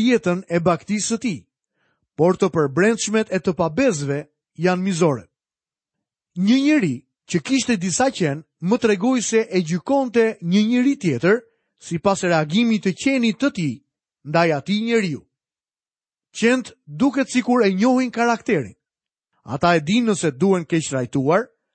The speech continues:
apo jo nga një individ. Është mjaft interesante që bota e kafshëve duket e aftë për të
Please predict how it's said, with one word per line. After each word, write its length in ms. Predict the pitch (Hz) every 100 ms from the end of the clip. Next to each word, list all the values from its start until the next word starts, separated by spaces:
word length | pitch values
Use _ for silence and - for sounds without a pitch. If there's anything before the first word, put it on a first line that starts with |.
| _
apo 300 | - 127 233
jo 300 | 226 180 175 - _ _ -
nga 180 | 180 202
një 200 | 208 214
individ. 460 | 233 226 185 131 - _ _ _ _ _ _ _ _ _ _
Është 240 | 208 196
mjaft 280 | 226 269 -
interesante 880 | 247 226 220 208 - 269 185 175 208 _ -
që 100 | 131
bota 300 | 131 175 170
e 60 |
kafshëve 540 | - 233 190 151 165 202 - _ _ _ _
duket 500 | 113 139 254 247 240
e 120 | 185
aftë 360 | 185 254 240 -
për 140 | 214
të 100 | 190